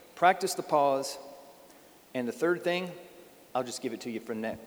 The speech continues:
the next verse. Look at this. "Then the king said to me,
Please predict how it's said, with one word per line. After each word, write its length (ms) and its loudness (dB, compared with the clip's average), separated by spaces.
the 80 -2
next 240 -4
verse. 280 -6
Look 140 -6
at 80 -14
this. 260 -10
"Then 120 2
the 60 2
king 280 -4
said 260 -4
to 80 -8
me, 200 -8